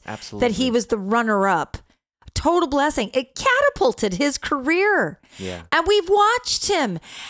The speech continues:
Speaker 2: And he's had this huge spiritual awakening through the process of it. And his music reflects that. And he's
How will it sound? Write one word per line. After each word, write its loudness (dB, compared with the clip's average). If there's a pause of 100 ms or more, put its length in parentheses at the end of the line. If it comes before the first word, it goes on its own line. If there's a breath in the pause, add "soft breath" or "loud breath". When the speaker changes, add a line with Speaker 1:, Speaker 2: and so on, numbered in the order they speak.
(140)
Speaker 2:
And 0
he's 2
had 0
this -2
huge 2
spiritual 0
awakening 0
through -2
the -4
process -2
of 0
it. -2 (380 loud breath)
And 0
his 0
music 0
reflects -2
that. 2 (320 loud breath)
And 2
he's 2